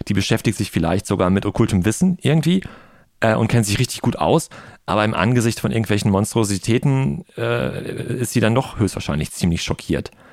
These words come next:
Also ich will damit jetzt nur zwei, zwei Cha-, Charakter-, Cha-, zwei Charaktere auf den Tisch werfen, die halt einen Beruf haben, wo sie sich zwar schon irgendwie, der eine halt auch mit so ein bisschen Kämpfen und Recherchieren und die Anthropologin auch so ein bisschen mit irgendwie okkulten Sachen schon beschäftigt hat und da drin sich richtig gut auskennt,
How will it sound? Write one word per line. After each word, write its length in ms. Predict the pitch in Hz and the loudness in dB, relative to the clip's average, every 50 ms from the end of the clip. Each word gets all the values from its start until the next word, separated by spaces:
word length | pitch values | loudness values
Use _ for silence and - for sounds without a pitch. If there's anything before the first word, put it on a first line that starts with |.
| - - | -4 0
Also 160 | 117 123 120 | 0 0 2
ich 80 | 101 - | 2 2
will 60 | 135 | 4
damit 220 | 131 123 127 123 | 4 4 2 2
jetzt 120 | 139 113 - | 0 0 0
nur 100 | 127 110 | 0 0
zwei, 300 | - - 110 113 113 113 | 0 2 2 2 2 0
zwei 240 | - - 104 98 98 | -2 -2 -2 -2 0
Cha-, 260 | - 113 98 92 90 | 0 0 0 0 0
Charakter-, 560 | - - 101 110 - - 117 104 101 95 - - - - - - - _ _ _ _ _ _ _ - | -2 -4 -6 -6 -4 -2 -2 0 0 0 -2 -6 -14 -20 -20 -20 -20 _ _ _ _ _ _ _ -6
Cha-, 180 | - 98 90 - | -4 -4 -4 -2
zwei 140 | - - | -4 -6
Charaktere 480 | - - 87 82 - - 135 160 156 143 | -4 -2 -2 -2 0 2 2 2 2 2
auf 100 | 127 - | 0 0
den 100 | 127 117 | 0 0
Tisch 200 | - 131 - - | 0 -2 -2 0
werfen, 320 | 104 101 104 - 113 98 | 0 0 2 2 0 0
die 140 | 87 95 92 | 0 0 0
halt 120 | 95 95 - | 0 0 0
einen 140 | 90 87 85 | 0 0 0
Beruf 320 | 92 90 104 113 113 - | 0 0 0 0 0 0
haben, 240 | 113 101 98 101 92 | 2 2 2 2 2
wo 80 | 95 98 | 2 0
sie 140 | 90 95 | 0 0
sich 180 | 85 98 92 - | -2 -2 -2 -4
zwar 200 | - - 90 85 | -4 -4 -4 -2
schon 220 | - - 98 90 90 | -2 0 0 0 0
irgendwie, 260 | 95 85 87 - 87 | -2 -2 -2 -2 0
der 120 | 90 87 | 0 0
eine 240 | 76 92 98 104 92 | 2 2 2 2 2
halt 120 | 92 98 - | 2 0 0
auch 100 | 90 95 | 0 0
mit 140 | 95 85 | 0 0
so 80 | - 92 | 0 0
ein 20 | |
bisschen 240 | 85 87 - 92 90 | 0 0 0 0 0
Kämpfen 320 | - 143 151 151 - - 104 | 2 2 0 2 2 0 0
und 80 | 90 | 0
Recherchieren 580 | 95 92 - - 98 - - 170 170 160 156 - - - - - - - - - | 0 0 0 0 -2 0 2 2 2 2 2 -2 -6 -14 -20 -20 -20 -20 -8 -4
und 140 | 101 90 104 | -4 0 0
die 80 | 101 | 2
Anthropologin 640 | 82 92 98 110 95 - 110 98 98 110 110 107 90 | 2 2 2 2 2 2 4 4 4 4 4 2 2
auch 80 | 87 - | 0 0
so 120 | - - | 0 0
ein 60 | 85 | 2
bisschen 260 | 92 98 - - 95 | 0 0 0 0 0
mit 100 | 90 82 | 0 0
irgendwie 200 | 82 90 85 - | 0 -2 -2 -2
okkulten 360 | 87 85 - 151 160 - 117 107 | -4 -2 0 0 0 2 0 0
Sachen 240 | 110 107 - 107 104 | 0 0 0 0 -2
schon 160 | - - 82 | 0 0 0
beschäftigt 520 | 85 90 - - 110 - - 156 - - | 0 0 -2 -2 -2 -2 -2 -6 -4 -2
hat 160 | 175 175 - - - - - - - - | -4 -4 -4 -6 -12 -18 -18 -18 -18 -8
und 160 | - 110 101 107 | -4 -2 0 2
da 120 | 92 110 | 2 2
drin 200 | 110 113 113 98 | 2 0 0 0
sich 180 | 98 92 - - | 0 -2 0 0
richtig 240 | 123 - - 110 | 0 0 -2 -2
gut 160 | - - - - | -2 -2 -2 -2
auskennt, 540 | - 92 107 - - 143 147 180 202 - | -2 -2 -2 -2 0 2 2 2 2 0